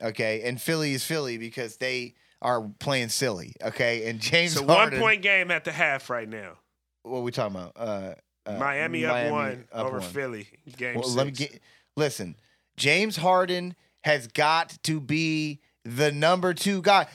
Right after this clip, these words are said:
Speaker 1: You, I'm, I got a bone to pick with you. Shout out Chris Partee, 'cause I've been talking to him about this too. We've decided, Devon Pouncey, we've decided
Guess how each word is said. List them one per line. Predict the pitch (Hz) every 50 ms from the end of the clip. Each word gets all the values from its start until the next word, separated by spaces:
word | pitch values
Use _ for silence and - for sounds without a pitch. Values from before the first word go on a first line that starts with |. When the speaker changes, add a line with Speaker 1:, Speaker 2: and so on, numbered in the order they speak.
| - - -
Speaker 1:
You, | 139 151 190 233 254 269 277 269 208 - - - - 180 175 - 175 185 185 - -
I'm, | 165 175 170 -
I | 160 165
got | 143 190 220 233 220
a | 208
bone | 175 190 185 180 160
to | 143
pick | 135 - 156 147 120
with | 131 123 113
you. | 113 113
Shout | - - - 226 262 294
out | 302 277 240 -
Chris | - 202 202 185
Partee, | - - - 165 147 139 - 165 147 120 107 98
'cause | 110 107
I've | 131 131 131
been | 139 131
talking | - 160 170 185 165 170 156
to | 156
him | 160 156
about | 151 147 147 139 131 -
this | - 127 120 -
too. | - 135 123 104 - - - - - -
We've | 139 170 175 160
decided, | 156 160 - - 196 202 214 233 233 202 170 123 95 - - - _ _
Devon | - 127 120 139 139 131 127
Pouncey, | 135 139 131 127 117 - 110 104
we've | 110 120 123 120
decided | 135 127 - - 175 185 190 170 139 110 95 -